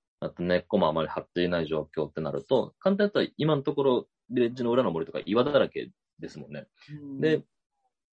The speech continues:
Speaker 1: 岩だらけになっていくと、えっと、森の土が水を吸収しないので、降った雨がそのまま全部川に流れてる。となると、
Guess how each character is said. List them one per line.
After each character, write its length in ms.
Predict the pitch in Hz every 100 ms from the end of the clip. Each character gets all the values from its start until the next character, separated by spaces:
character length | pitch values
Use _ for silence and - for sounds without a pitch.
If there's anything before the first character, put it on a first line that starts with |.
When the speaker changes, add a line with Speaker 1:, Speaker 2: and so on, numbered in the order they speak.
| _ -
Speaker 1:
岩 180 | 139 165
だ 80 | 185
ら 80 |
け 180 | 175 -
に 60 | 156
な 80 | 156
っ 100 | -
て 140 | 156
い 40 |
く 60 | 151 _
と、 280 | - 175 - _ _ _ _
え 60 | -
っ 60 | - _
と、 140 | - 87
森 320 | 101 127 131
の 140 | 131
土 320 | - 120 - 123
が 220 | - - _ _ _
水 200 | 92 92
を 80 | 95
吸 220 | - 98
収 200 | 95 92
し 160 | 85 -
な 140 | 95 87
い 40 |
の 140 | 87
で、 240 | 143 214 - _ _ _ _ _ _ _
降 60 | 196
っ 40 | 202
た 180 | - 92
雨 120 | 82
が 100 | 71
そ 180 | - 143
の 80 |
ま 160 | 151 151
ま 100 | 143
全 200 | 131 104
部 120 | -
川 200 | - 95
に 80 | 78
流 260 | - 73 78
れ 80 |
て 120 | 73 -
る。 60 | _ _ _ _ _ _ _
と 100 | -
な 140 | 196
る 120 | 185 170
と、 280 | - 220 151